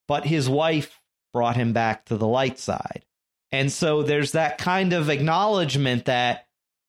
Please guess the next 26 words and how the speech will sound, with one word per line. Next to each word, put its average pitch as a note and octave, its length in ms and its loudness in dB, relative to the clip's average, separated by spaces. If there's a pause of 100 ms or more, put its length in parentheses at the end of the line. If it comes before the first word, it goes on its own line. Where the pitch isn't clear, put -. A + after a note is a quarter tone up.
(220)
might D3 360 -2
Sauron E3+ 720 0
have B2+ 420 0
also C#3 420 0
not A#2 440 0
turned B2 360 0
to A#2+ 60 0
evil A2+ 580 0
if A2 200 -4
he B2 380 -2 (320)
had B2 180 0
had B2 260 0
any C#3 320 0
kind A#2 560 0
of G#2 420 -2
companion G#2 840 -2 (800)
or G#2 220 2
love G#2+ 300 2
in G#2 120 0
his F#2+ 220 0
life F#2+ 380 0
in G2+ 180 0
that G2+ 260 -2
kind G2+ 260 -2
of G2 100 0
way. G2+ 500 -2